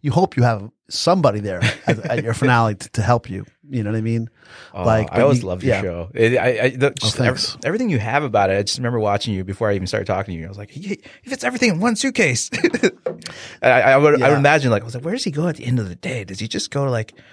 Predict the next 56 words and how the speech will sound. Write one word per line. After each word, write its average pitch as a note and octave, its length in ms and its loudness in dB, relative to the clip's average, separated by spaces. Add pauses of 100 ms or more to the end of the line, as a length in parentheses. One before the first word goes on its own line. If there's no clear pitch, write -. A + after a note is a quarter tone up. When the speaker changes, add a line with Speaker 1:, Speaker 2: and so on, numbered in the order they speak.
(140)
Speaker 2:
to - 80 -10
California B2+ 580 -6
after D#3+ 340 -4
this F#3+ 360 -4
and A2+ 100 2
just - 140 -4
about A2 240 4
one C3 160 4
suitcase?" D#3+ 580 -4
And B2+ 220 -4 (100)
<laughs> - 40 0 (200)
I'm F#3 60 -2
like, D3 240 2
<laughs> - 840 -2
Speaker 1:
And, C3 220 -2 (160)
and C#3+ 100 6
that's D3+ 160 4
one D3+ 140 6
of C#3+ 80 6
those C3 160 6
things C3+ 280 6
about A2+ 360 2
street - 420 -2 (120)
is, A2+ 200 -2
uh, G2+ 400 0
there's A2+ 180 0
certain, D3 240 2
like, G#2 340 0 (260)
protocols, G#2+ 520 2
right? E2+ 260 -4
So G2 180 -6
one A#2+ 220 0
of A#2 60 4
those A2 180 0
things G#2+ 300 -4
on G#2 80 -2
street A2 360 -4
is F#2+ 260 -6 (220)
that G#2+ 120 0
makes A#2+ 220 0
you G2+ 60 0
a - 20 -2
st-, - 260 -4
a - 40 0
street G#3 300 4
performer G#2+ 460 0
is G#2+ 100 -8
that - 60 -14
you A#2+ 100 0
have A2+ 180 2
to - 80 -10
be A2+ 60 2
able G#2 140 2
to G#2 60 -4
be A2 60 -2
self-contained. - 720 -2